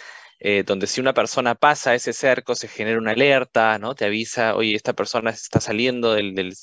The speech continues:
de la zona de seguridad, hay que tomar acción de inmediato". Otra forma son las cámaras, ¿no? Que las formas en sí, hay muchas cámaras dentro de, de, de los socavones que permiten detectar este tipo de, de, de comportamientos,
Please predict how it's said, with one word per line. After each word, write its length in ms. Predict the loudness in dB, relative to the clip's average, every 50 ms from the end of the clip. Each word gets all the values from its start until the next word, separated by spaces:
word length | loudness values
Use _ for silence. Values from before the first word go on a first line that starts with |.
| -16 -6
de 100 | -4 -2
la 80 | -2 -2
zona 240 | -2 -2 -2 0 0
de 80 | 0
seguridad, 640 | 0 -2 -4 -4 -2 -2 0 2 2 2 2 2 0 -2
hay 120 | -4 -6 -6
que 80 | -4
tomar 240 | -6 -6 -4 -4 -4
acción 240 | -4 -6 -8 -8 -8
de 60 | -6
inmediato". 500 | -6 -4 -2 0 0 0 0 0 _ -10 _ _ _ _ _ -20 -20 -20 -20 -20 -20 -20 _ _ _ _ _ _ -4
Otra 200 | -4 0 0 -2
forma 280 | 0 2 0 2 2 0
son 200 | -2 -2 -4 -4
las 160 | -4 -4 0
cámaras, 440 | 0 0 2 2 2 2 2 0 -2 -10
¿no? 80 | -10
Que 80 | -8 -8
las 100 | -10 -8
formas 320 | -8 -6 -6 -6 -6 -6
en 80 | -12 -10
sí, 240 | -8 -6 -2 0 0
hay 80 | 0
muchas 300 | -2 -4 -6 -8 -8 -8
cámaras 480 | -2 -2 -2 0 0 0 -2 -2 -4 -4
dentro 440 | -4 -2 -2 -2 -2 0 2 2 2
de, 220 | 2 2 0 -2
de, 300 | -2 -4 -4 -4 -4 -6
de 100 | -8 -8
los 140 | -8 -8 -10
socavones 640 | -10 -8 -2 2 4 4 6 6 4 4 2 -2 -4
que 80 | -6 -8
permiten 420 | -8 -8 -8 -8 -10 -8 -6 -6
detectar 460 | -6 -6 -8 -8 -12 -4 -2 -2 -2
este 220 | -2 -6 -10 -14 -14
tipo 340 | -14 -14 -10 -8 -6 -4 -4
de, 240 | -4 -6 -6 -8 -10 -12
de, 260 | -14 -14 -12 -14 -14
de 120 | -16 -18 -16
comportamientos, 1040 | -16 -18 -18 _ _ -18 -18 -14 -12 -10 -6 -4 -4 -4 -4 -6 -10 -20 _ -20